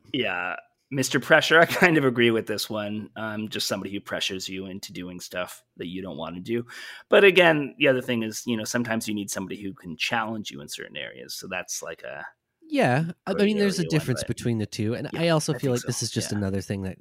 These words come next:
Speaker 2: falls back into the other categories of, like, anger and talking
Speaker 1: Yeah.
Speaker 2: and, and things like that. These are all just, like, things that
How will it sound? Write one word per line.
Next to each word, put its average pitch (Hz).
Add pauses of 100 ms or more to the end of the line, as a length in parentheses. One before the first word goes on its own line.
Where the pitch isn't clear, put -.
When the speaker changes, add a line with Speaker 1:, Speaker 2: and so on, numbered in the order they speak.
Speaker 2:
falls 92
back 90
into 90
the 85
other 87
categories 82
of, 80
like, 80
anger 85
and 85
talking -
Speaker 1:
Yeah. 65
Speaker 2:
and, 82 (580)
and 82
things 90
like 87
that. 87
These 117
are 120
all 117
just, 104
like, 104
things 107
that 92